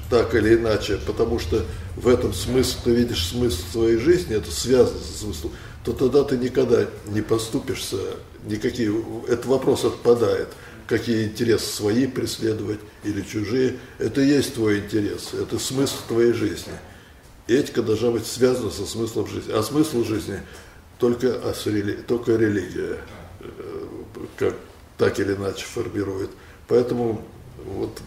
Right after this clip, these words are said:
в этом, в этом смысле, то есть хотя сами заповеди, они могут иметь нерелигиозный характер, они могут там опытом человечества нарабатываться, но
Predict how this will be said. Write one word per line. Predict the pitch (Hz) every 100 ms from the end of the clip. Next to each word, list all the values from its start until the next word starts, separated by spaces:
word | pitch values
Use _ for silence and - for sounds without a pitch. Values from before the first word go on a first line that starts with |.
| 90
в | 110
этом, | 147 127 107 82
в | 120
этом | 160 127
смысле, | - 113 92 - - -
то | 110
есть | -
хотя | 123 131
сами | 123 139 123 107
заповеди, | 101 120 98 98 95 95 98 - - -
они | 92 110
могут | 104 117 107 117
иметь | 104 110 107 -
нерелигиозный | 113 156 165 110 101 101 98 87 95
характер, | - 95 90 - - 90 92
они | 104
могут | 104 104 101
там | - 95 - - -
опытом | 113 98 - 113
человечества | - 110 113 156 160 - 113
нарабатываться, | 110 110 110 107 104 - 95 98 - 95 - -
но | 101 113 113 110